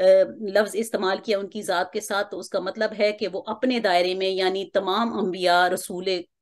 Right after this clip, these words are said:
रस-, और रसूल के मुक-, मुकाबले में वो सबसे बड़े गलबे और सबसे बड़े, बड़े, सबसे ज्यादा मुकर्रम है। और अगर अजीज का लफ्ज कुरान करीम के लिए इस्तेमाल होता है तो कुरान करीम फिर,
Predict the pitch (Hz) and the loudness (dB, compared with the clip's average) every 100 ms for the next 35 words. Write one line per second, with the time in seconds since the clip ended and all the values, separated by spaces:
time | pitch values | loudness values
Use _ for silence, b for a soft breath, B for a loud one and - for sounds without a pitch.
0 | 190 185 175 175 175 - 190 175 165 180 | 0 4 6 4 -2 -4 2 4 4 2
1 | 165 185 - 254 233 190 180 180 175 - | 2 0 0 0 2 2 0 -2 -6 -6
2 | - 180 165 - - 226 175 190 185 214 | -8 -10 -10 -12 -12 -10 -2 2 2 4
3 | 240 202 196 190 - 294 - 320 226 202 | 4 2 -2 -4 -2 -2 2 2 4 4
4 | 175 170 165 196 202 208 233 - 240 196 | 4 2 2 -2 -2 -4 -6 0 2 4
5 | 180 180 202 165 180 185 - - - 202 | 2 0 -4 -2 0 -2 -8 -12 -10 -4
6 | 202 185 185 170 208 202 196 151 160 - | 0 0 -2 -2 -2 2 2 0 -4 -14
7 | B B B B B 190 208 226 226 226 | B B B B B 0 2 4 4 4
8 | 214 208 240 302 254 240 226 - 233 190 | 2 0 0 2 2 2 2 0 0 0
9 | 196 190 190 226 247 240 240 233 - 220 | -2 -4 -2 -2 0 0 0 -4 -4 -4
10 | 214 220 214 214 226 214 233 214 214 185 | -2 0 0 0 0 0 -2 -2 0 0
11 | 175 185 185 185 226 233 - 214 214 | 2 0 -2 -2 -2 0 2 4 2